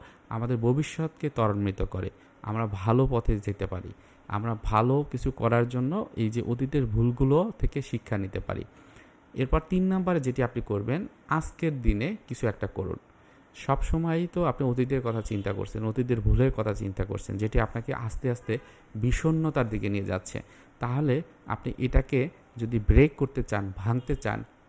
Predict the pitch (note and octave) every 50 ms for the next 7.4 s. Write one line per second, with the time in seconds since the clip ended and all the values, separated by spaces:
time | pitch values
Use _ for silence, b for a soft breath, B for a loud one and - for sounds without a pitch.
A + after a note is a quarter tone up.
0 | - - B2+ C3 B2+ - D#3+ E3+ F3 E3+ D3+ B2+ B2+ B2 - B2 A#2 A#2+ C#3+ D3+
1 | D3 D3+ - - G#2+ G#2+ A2 - - C3 B2 B2+ C#3+ D3 - - A2 - - -
2 | A2 A2+ - A#3 - _ _ - - A2+ - - A2+ A2+ A2+ B2 D3+ A3 - B
3 | B B B B B B - - - - D3 D3 - - - - F#3 E3 D3 D3
4 | C3 B2 C3 F3+ - - - - F#3 - - G3+ E3 C3 - - A#2+ - - G#2+
5 | F#2+ F2+ F2 - - B B B B _ _ - - A#2+ - C3+ C3 A2+ - C3
6 | C3+ D3+ D#3+ D#3 F3+ F#3+ F3 - - B2+ - D#3+ F3 F3+ D#3 A#2+ G#2 - - G#2+
7 | G2+ G#2 - - G2 G#2+ C3+